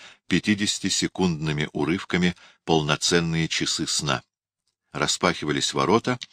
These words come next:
открывались мои глаза. Не то, не то. А, вот это то, что надо. За рулём сидел пятый, если считать от сегодняшнего утра претендент на смерть.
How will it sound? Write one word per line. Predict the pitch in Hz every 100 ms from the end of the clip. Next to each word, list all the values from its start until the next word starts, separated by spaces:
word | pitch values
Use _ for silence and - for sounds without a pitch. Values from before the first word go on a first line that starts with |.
| - _ _
открывались | 78 - 78 71 85 87 -
мои | 71 73
глаза. | 78 73 65 62 - - _ _ -
Не | 71 92
то, | - 69 69 _ _ _ _
не | 64 78
то. | - - 69 - _ _ _ _ _ _ _ _ -
А, | 82 80 76 73 69
вот | 64 76
это | 113 117 113
то, | 98
что | - 104
надо. | 95 69 - 123 - _ _ _ _ - _ _ _
За | 65 80
рулём | 92 110 131
сидел | - 117 131 127
пятый, | - 113 95 - 60 - _ _ _ _ _ _
если | 73 85 - 85
считать | - 87 - 90 82
от | - 87 -
сегодняшнего | - 82 82 71 - 82 73 78
утра | 98 104 95 196 - - - - _
претендент | - - 87 80 80 90 -
на | 73 78
смерть. | - 71 65 58 -